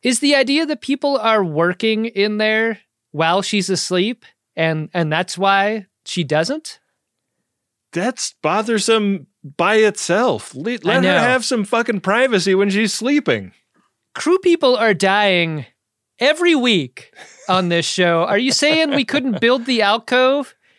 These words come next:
Speaker 1: into a crew quarters?
Speaker 2: That would be nice. Yeah, just,
Speaker 1: She,
Speaker 2: just put
Speaker 1: she
Speaker 2: some
Speaker 1: needs some
Speaker 2: flats
Speaker 1: privacy.
Speaker 2: around, around the area, you know?
Speaker 1: Yeah.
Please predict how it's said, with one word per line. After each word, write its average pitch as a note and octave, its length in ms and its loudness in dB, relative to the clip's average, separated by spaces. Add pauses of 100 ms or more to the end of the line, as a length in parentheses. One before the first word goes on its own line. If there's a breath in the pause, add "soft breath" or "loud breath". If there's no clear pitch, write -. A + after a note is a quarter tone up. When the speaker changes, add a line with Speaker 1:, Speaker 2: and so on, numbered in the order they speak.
(240)
Speaker 1:
into A3 320 0
a G3+ 60 2
crew G#3+ 280 -4
quarters? E4 580 -4 (760)
Speaker 2:
That F#3 160 -6
would C3+ 140 -8
be G#2 120 -6
nice. - 160 -16
Yeah, A#3+ 140 0
just, - 280 -8
Speaker 1:
She, - 180 -4
Speaker 2:
just - 140 -8
put E4 200 -2
Speaker 1:
she D#4 120 0
Speaker 2:
some C#4+ 100 2
Speaker 1:
needs C4 180 2
some A#3+ 80 4
Speaker 2:
flats C4+ 180 4
Speaker 1:
privacy. D3+ 420 0
Speaker 2:
around, D#3 680 2
around F3+ 380 0
the E3+ 140 0
area, F3+ 680 0 (160)
you D#3 100 -2
know? G3 240 2
Speaker 1:
Yeah. A#2 220 -8